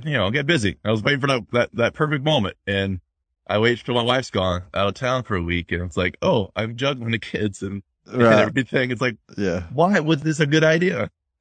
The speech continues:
Speaker 2: No,
Speaker 1: So
Speaker 2: it's, uh, yeah, no, it's all good. And I'm not picking on you, but I,
Speaker 1: No.
Speaker 2: and that's, I mean, that's life, and that's the way it goes.
Speaker 1: Yeah, yeah, 'cause it wasn't like I was busy and mowing grass or grinding in February as I am now.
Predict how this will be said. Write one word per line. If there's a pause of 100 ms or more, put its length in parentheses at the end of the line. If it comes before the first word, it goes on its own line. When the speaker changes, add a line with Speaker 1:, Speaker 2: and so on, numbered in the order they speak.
(220)
Speaker 2:
No,
Speaker 1:
So
Speaker 2:
it's,
uh,
yeah,
no,
it's
all
good.
And
I'm
not (160)
picking
on
you,
but
I, (280)
Speaker 1:
No.
Speaker 2:
and
that's,
I
mean,
that's
life,
and
that's (120)
the
way
it
goes. (400)
Speaker 1:
Yeah, (100)
yeah,
'cause
it
wasn't
like
I
was
busy
and (500)
mowing
grass
or (120)
grinding
in
February
as
I
am
now.